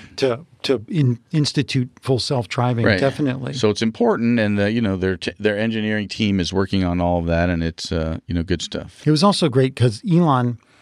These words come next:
Speaker 1: stepped it back and also acknowledged that they are late on full self or feature complete.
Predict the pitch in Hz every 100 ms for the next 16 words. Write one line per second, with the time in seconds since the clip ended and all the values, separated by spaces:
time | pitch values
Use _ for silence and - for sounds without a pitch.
0 | - - - - 196 - 190 185 190 233
1 | - - _ _ _ - 151 127 139 147
2 | - 143 135 131 - 131 107 143 156 131
3 | 107 131 120 131 113 117 170 123 113 147
4 | 117 113 - - 165 131 - 143 120 -
5 | 156 113 - 180 135 156 131 113 101 -
6 | 113